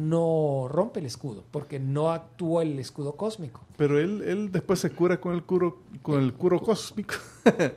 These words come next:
Speaker 1: Y,
Speaker 2: El
Speaker 1: y,
Speaker 2: cubo.
Speaker 1: ajá, con el cubo.
Speaker 2: Para mover el
Speaker 1: Y te dicen que Quasar se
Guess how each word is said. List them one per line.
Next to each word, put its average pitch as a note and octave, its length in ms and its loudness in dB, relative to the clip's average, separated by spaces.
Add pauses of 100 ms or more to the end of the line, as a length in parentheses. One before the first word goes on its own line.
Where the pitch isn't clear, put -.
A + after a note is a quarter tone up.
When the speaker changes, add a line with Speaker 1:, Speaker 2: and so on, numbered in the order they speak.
Speaker 1:
Y, - 100 -12 (300)
Speaker 2:
El C3 80 0
Speaker 1:
y, C#4 40 2
Speaker 2:
cubo. D#3 180 2
Speaker 1:
ajá, E3 240 -4
con D#3+ 180 -2
el C#3+ 80 -6
cubo. A#3+ 300 -2 (140)
Speaker 2:
Para A#2 140 0
mover B2 260 2
el C3+ 260 -4
Speaker 1:
Y G3 120 2
te F3 160 0
dicen E3 340 0
que A3 240 -4 (320)
Quasar C#3+ 520 -4
se F#3+ 640 -8